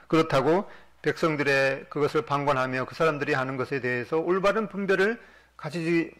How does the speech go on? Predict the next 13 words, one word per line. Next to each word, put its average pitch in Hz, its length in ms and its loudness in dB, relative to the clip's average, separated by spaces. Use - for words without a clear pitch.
가지고 156 300 0
있지 151 160 -4
못한 202 360 0
것에 156 300 2
대해서 131 640 2
결코 160 520 0
이 127 180 -10
책임을 135 560 -6
면할 139 300 -4
수 165 140 -6
없는 190 440 -4
그런, 139 360 -4
어, 120 380 -2